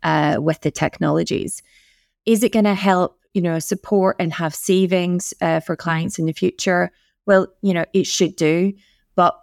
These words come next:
we're not there yet in terms of, you know, the full range and capabilities. We absolutely still need these skilled human beings. And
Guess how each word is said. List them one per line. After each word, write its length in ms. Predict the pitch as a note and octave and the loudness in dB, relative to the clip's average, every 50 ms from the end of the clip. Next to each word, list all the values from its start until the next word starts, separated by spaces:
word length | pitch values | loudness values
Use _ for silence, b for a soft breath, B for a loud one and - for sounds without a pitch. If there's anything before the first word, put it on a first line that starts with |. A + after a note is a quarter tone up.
| - | -4
we're 140 | - F#3+ F#3 | 0 2 2
not 260 | F#3 F3+ F3 - A3 | 4 2 2 0 0
there 180 | F3 D#3+ D#3 D#3+ | 0 0 0 0
yet 400 | E3 E3+ F3+ F3+ F#3 - - - | 0 0 2 2 0 0 -2 -2
in 140 | F3+ E3 E3+ | -4 -4 -4
terms 520 | - - - E3 D#3+ D#3+ D#3+ E3 - - | -6 -8 -6 -4 -2 -2 -2 -4 -2 -2
of, 540 | E3 D3+ D#3 D#3 D3+ D3+ D3+ D3+ D3 - - | 0 0 2 2 2 2 0 0 -2 -4 -4
you 160 | - F3 D#3+ | -4 -2 0
know, 80 | D#3 D3+ | 0 -2
the 120 | D3+ E3 | -2 -6
full 420 | - - - - E3 D#3+ D3+ D#3+ | -10 -8 -2 0 0 2 2 0
range 340 | D3+ D#3 D#3 D3+ D3+ D3+ - | 2 2 2 2 2 0 0
and 100 | D#3+ D#3 | -2 -4
capabilities. 840 | D3 - D#3 - - C#3 - D3+ D3 D3+ D#3 - - - D#3+ D3+ - | -2 -2 -4 -4 -4 -2 -2 0 0 0 -2 -4 -4 -4 -4 -4 -2
We 160 | - F3 D3+ - - | -2 -4 -4 -2 -2
absolutely 580 | E3 D#3+ D#3+ - - - F3 E3 - - D#3+ | -4 -4 -4 -6 -8 -8 -6 -6 -4 -4 -6
still 360 | D#3 - - - D#3+ D#3 D#3 D3+ | -6 -6 -4 -2 -2 0 0 -2
need 300 | D#3 D#3+ D#3+ D3+ D3+ - - | -4 -4 -4 -4 -6 -6 -6
these 320 | E3 E3 D#3 D3+ - - b b b b b b b | -4 -4 -4 -4 -6 -10 b b b b b b b
skilled 640 | b - - - - - F#3+ E3 E3 E3 D#3+ D#3 - | b -14 -12 -8 -2 2 2 2 4 2 0 -2 -4
human 360 | - - - F#3 E3 D#3+ D#3 | -6 -4 -2 -2 -2 -2 -2
beings. 560 | D3+ E3 D#3+ D#3+ D#3+ D#3+ D#3+ D#3+ E3 - - - - | 0 2 2 2 0 0 -2 -4 -6 -8 -10 -6 -4
And 320 | F3 E3 E3 E3 E3 - | -2 -2 -2 -2 -4 -6